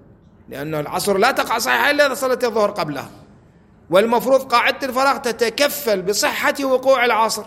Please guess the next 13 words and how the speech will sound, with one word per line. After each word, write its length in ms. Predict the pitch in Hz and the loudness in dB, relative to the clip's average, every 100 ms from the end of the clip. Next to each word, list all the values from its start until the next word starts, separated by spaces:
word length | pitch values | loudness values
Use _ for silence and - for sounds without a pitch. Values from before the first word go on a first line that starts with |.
| - | -4
مع 160 | 233 | -2
الشك 400 | 254 - 269 269 | -2 -2 -4 -4
في 120 | 233 226 | -4 -2
الظهر، 300 | 196 202 175 | 0 -2 -2
يعني 180 | 170 185 | -4 -2
العصر 380 | 202 220 240 | -2 -2 0
وا-، 200 | 220 254 | 2 2
ظهر 220 | 208 247 254 | 2 2 4
واقعة 480 | 311 320 214 143 - - - - | 2 2 -4 -4 -8 -20 -20 -6
من 200 | 214 214 | -4 -4
حيثية 560 | 180 214 208 277 302 | -2 0 0 0 2
صلاة 360 | 294 - 285 262 240 | 2 4 4 4 2
العصر، 380 | 214 175 - | 0 0 -4